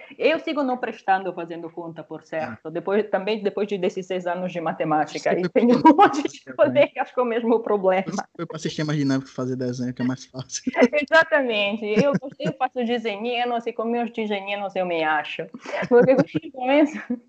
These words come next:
Speaker 1: <laughs> Fazer as continhas, nossa, são, são, são
Speaker 2: É.
Speaker 1: desastre. Não, eu preciso com-, preciso me concentrar muito, porque tenho tendência a me perder. <laughs>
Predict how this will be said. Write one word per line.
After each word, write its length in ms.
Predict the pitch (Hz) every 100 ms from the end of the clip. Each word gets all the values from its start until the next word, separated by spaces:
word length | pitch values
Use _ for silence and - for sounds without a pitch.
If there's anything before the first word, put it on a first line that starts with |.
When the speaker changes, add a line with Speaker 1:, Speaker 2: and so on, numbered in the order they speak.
| _ _
Speaker 1:
<laughs> 1300 | 277 - _ _ - - 170 - 151 - 165 - -
Fazer 320 | 233 240 285
as 160 | 302 -
continhas, 760 | 254 233 233 233 254 262 269
nossa, 440 | 233 214 202 - 160
são, 360 | 175 170 170 160
são, 140 | 175
são 180 | 170 190
Speaker 2:
É. 40 |
Speaker 1:
desastre. 500 | 180 185 165 151 175
Não, 220 | 208 247 -
eu 80 |
preciso 400 | 160 185 214 214 220
com-, 440 | 190 175 165 151 -
preciso 400 | 165 185 180 180
me 160 | 165
concentrar 600 | 175 165 165 160 175 165
muito, 420 | 160 160 143 - -
porque 580 | - - - 139 135 - _ - - - -
tenho 280 | 185 185 180
tendência 720 | 180 151 151 151 151 147 139
a 160 | 135 151
me 120 | 151
perder. 480 | 147 139 135 131 - -
<laughs> 720 | 202 208 - - - 480